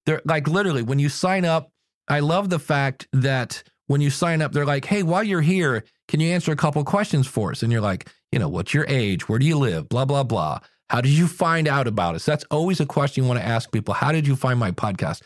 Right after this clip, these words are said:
And then all of a sudden you get to, like, question number six, and it's like, "Hey, are you tired of questions yet? If you are, click here.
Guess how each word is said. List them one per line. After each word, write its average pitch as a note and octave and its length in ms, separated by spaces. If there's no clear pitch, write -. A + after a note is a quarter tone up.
And D#3+ 120
then F3 120
all G3 100
of C#4 40
a C4+ 80
sudden G#3 180
you F3 100
get F3 120
to, E3+ 60
like, D#3+ 180
question F3 340
number D3 200
six, - 360
and C3+ 100
it's - 160
like, B2+ 300
"Hey, A#3+ 80
are - 20
you G3 140
tired G#3+ 240
of E3 60
questions G3+ 460
yet? A#3 260
If E3+ 160
you G3+ 140
are, G3+ 240
click G#3+ 260
here. D#3+ 320